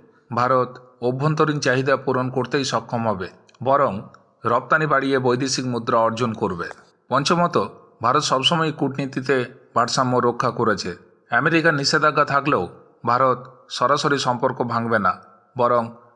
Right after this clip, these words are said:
শক্তিশালী কূটনীতি ব্যবহার করে ভারত দেখাবে যে নিষেধাজ্ঞা শুধু ভারতের নয়, আমেরিকার ব্যবসারও ক্ষতি করছে। একইভাবে ধীরে ধীরে নিষেধাজ্ঞা কমে যাবে। বন্ধুরা, ইতিহাস বলে ভারত যতবার সংকটে পড়েছে, ততবার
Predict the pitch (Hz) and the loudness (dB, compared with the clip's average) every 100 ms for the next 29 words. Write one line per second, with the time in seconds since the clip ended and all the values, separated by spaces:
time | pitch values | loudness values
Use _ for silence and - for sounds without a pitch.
0 | _ - 135 131 156 156 147 139 127 139 | _ -6 -4 -2 -2 0 -2 -2 -2 -2
1 | 131 123 117 131 135 131 123 90 - - | -4 0 2 2 0 2 0 0 -6 -20
2 | _ - 117 123 135 127 143 143 127 110 | _ -6 0 0 2 2 2 0 0 -2
3 | - - _ - 131 147 139 135 131 139 | -6 -18 _ -4 0 2 2 4 4 2
4 | 131 117 117 127 139 123 95 87 - - | 0 2 0 2 2 2 0 -2 -12 -20
5 | - 120 127 131 131 123 120 - - 107 | -2 2 2 2 2 2 0 -18 -10 0
6 | 120 123 131 120 117 113 104 104 90 87 | 2 2 0 0 0 -2 -2 -2 -4 -8
7 | 82 _ _ - 117 127 170 160 117 90 | -10 _ _ -4 -4 0 0 2 0 -4
8 | - - _ - 113 135 127 135 120 117 | -8 -20 _ -8 0 2 4 2 2 0
9 | 120 120 113 120 110 117 113 95 92 90 | 0 0 2 0 0 0 0 2 0 -2
10 | - _ _ 117 151 165 107 - - - | -12 _ _ -2 0 2 2 -2 -10 -20
11 | - 127 151 151 156 147 131 131 143 127 | -10 -2 0 2 2 2 2 2 0 0
12 | 120 151 151 - 139 135 135 131 123 113 | 2 2 0 0 0 0 0 2 0 0
13 | 92 - - _ - 120 127 123 | -6 -8 -20 _ -2 0 2 2